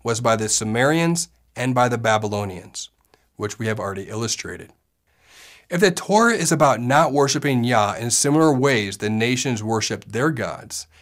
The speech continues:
and the hexagram is just a symbol on a geopolitical flag, is that really an issue? There is some fantastic insight in this question.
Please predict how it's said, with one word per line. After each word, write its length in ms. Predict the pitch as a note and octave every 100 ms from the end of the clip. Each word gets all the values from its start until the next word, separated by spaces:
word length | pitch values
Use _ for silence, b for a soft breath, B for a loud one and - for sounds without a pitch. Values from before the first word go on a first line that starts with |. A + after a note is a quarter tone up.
| b
and 160 | C3+
the 60 | B2+
hexagram 680 | A2 D#3 F#3 D#3 B2+ A2 G#2+
is 200 | A2+ A#2
just 240 | B2 -
a 100 | A2+
symbol 600 | - - F#3+ E3+ G#2 G2
on 120 | A#2
a 100 | A2
geopolitical 800 | G#2+ A#2 C3 B2 C3 A#2+ A2+ G#2
flag, 500 | - D3 D3+ F#2 F2+ _ _ _ _ _ _
is 220 | B2+ A#2
that 200 | C#3 E3
really 300 | D3 D#3+ D#3+
an 80 | A2+
issue? 420 | A#2 - G#3+ G#3+ _ _ _ _ _ _ _ _ _ _ b b b b b -
There 160 | F3
is 80 | D#3+
some 160 | D3 A2+
fantastic 960 | - B2 A#2 - - C#3+ C#3+ D#3 - -
insight 560 | A#2+ A#2 - F#2 F2+
in 120 | G#2 G2+
this 160 | F#2+
question. 520 | - G2 G2+ - -